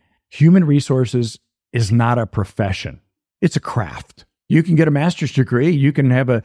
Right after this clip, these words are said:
P H D in organizational development. But when you show up in the workplace, no one certifies. So the craft leaves way too many openings for people to practice the craft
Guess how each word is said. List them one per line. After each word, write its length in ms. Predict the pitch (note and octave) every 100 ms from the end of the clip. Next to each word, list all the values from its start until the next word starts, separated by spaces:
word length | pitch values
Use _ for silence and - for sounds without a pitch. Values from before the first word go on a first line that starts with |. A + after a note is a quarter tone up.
| - -
P 200 | D#3 D3
H 140 | C3+
D 200 | - D3
in 100 | C#3+
organizational 600 | C3+ C#3 C#3 C#3+ C#3+ C3+ A#2+
development. 520 | A#2 F3 A3 G#3 -
But 80 | D3
when 300 | B2+ D3+ D3
you 180 | D3+ F#3
show 360 | - F#3 D#3
up 200 | D#3 D3
in 160 | E3 C#3+
the 80 | B2+
workplace, 680 | A#2 D3 F3+ B2 A#2 G#2+ B2
no 160 | B2+
one 280 | D#3+ D#3+ C3
certifies. 1080 | - - A#2 C#3+ D#3 G#2+ G#2 D#2 D2+ G#2+ - _ _ -
So 460 | - G3 D#3+ F3+ _ _ _ _
the 560 | E3 A#2 D3 D3+ C#3+ - _ -
craft 1200 | - - B2+ D#3+ G3+ G2+ G#2+ C3+ - _ - C#3+ _
leaves 460 | C#3 D3+ D3+ B2 - D3+ B2+ _ _
way 500 | F3+ B2 B2 D#3 F#3+
too 200 | F#3+ - D#3+
many 300 | D#3 C#3+ -
openings 840 | C3 C3+ C3 G2+ D2 G1+ - - - _ _ _ _ _ -
for 140 | C3
people 340 | - D3 - B2+
to 220 | - B2
practice 640 | - D3+ D3+ - C3 A2
the 120 | -
craft 640 | - - A2 G#2 G#2 _